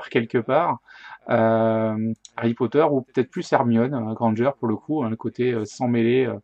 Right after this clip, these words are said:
au milieu des sangs purs. Euh, bon, si ce n'est que ça s'arrête là la comparaison, on est clairement avec du seize plus.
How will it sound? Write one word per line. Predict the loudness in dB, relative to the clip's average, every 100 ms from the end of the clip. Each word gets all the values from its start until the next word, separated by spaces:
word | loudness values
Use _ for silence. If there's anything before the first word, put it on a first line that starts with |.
| _ _ -20 -20 -10
au | -2
milieu | 2 4 4
des | 2
sangs | 0 -4
purs. | -2 0 0 -4 -8 -2
Euh, | 0 2 2 2 2 0
bon, | -2 -8 -10
si | -14
ce | -6 -6
n'est |
que | -6
ça | -6
s'arrête | -2 0 2
là | 4
la | 4
comparaison, | 2 2 2 2 0 -4 -8 -20 -20 -8 -4
on |
est | -4
clairement | 0 2 4 4
avec | 2
du | -2
seize | -4 -6
plus. | -4 -4 -4 -6